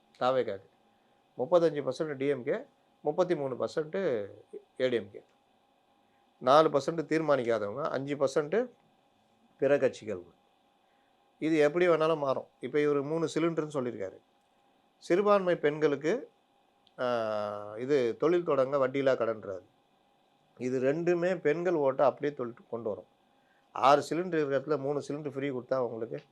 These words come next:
மூவாயிரம் ரூபா மிச்சம். சிறுபான்மை பெண்களுக்கு வ-, தொழில் தொடங்க கடன் உதவினா ஓட்டு போடுறவங்க என்ன ஏ டி எம் கே தானேப்பா, நான் பி ஜே பி கூட இருந்தா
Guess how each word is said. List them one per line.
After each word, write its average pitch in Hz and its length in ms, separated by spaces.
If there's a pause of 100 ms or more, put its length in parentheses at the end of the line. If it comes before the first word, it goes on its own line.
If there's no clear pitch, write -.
(800)
மூவாயிரம் 135 420
ரூபா 143 80
மிச்சம். 120 340
சிறுபான்மை 170 480
பெண்களுக்கு 143 460 (180)
வ-, 127 260
தொழில் 147 220
தொடங்க 139 260
கடன் 131 300
உதவினா 135 500 (540)
ஓட்டு 175 320
போடுறவங்க 160 380
என்ன 151 200
ஏ 143 160
டி 185 80
எம் 170 120
கே 151 80
தானேப்பா, 113 540
நான் 120 140
பி 135 120
ஜே 165 120
பி 147 60
கூட 139 140
இருந்தா 156 360